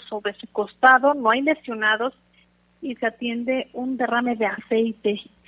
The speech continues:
Esto, como mencionaba, es entre la calle Cerezo y Aguacate, ahí lo que se alcanza a apreciar, Jaime, en la imagen, es un, eh, tráiler que tiene una caja,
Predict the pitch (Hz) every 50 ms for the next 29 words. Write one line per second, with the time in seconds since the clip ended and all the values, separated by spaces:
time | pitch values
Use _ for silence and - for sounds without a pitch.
0 | - - _ _ _ _ - 220 233 - _ - 254 254 240 - 240 233 226 226
1 | 226 226 220 - 233 226 226 233 240 254 262 254 - 247 226 - 214 208 208 202
2 | - 220 226 226 247 233 233 - - 220 220 233 240 240 - _ - 269 269 269
3 | _ - 254 233 202 208 214 208 202 - - 233 233 226 - - 262 294 370 370
4 | 339 - - 247 - 254 214 214 226 233 233 240 226 226 233 220 208 - 233 -
5 | - 220 - - 233 240 - 254 - - 214 208 - 247 226 226 - - 247 240
6 | 240 240 226 220 202 196 214 220 214 220 - - 254 277 339 _ _ _ _ _
7 | _ _ _ _ _ _ _ _ - - 226 233 214 - - 240 233 233 233 240
8 | 233 220 202 185 185 214 220 196 208 - - 254 254 262 262 254 262 269 277 -
9 | - _ _ - 233 220 - 240 226 233 240 240 247 247 233 233 _ - 240 247
10 | - - 269 294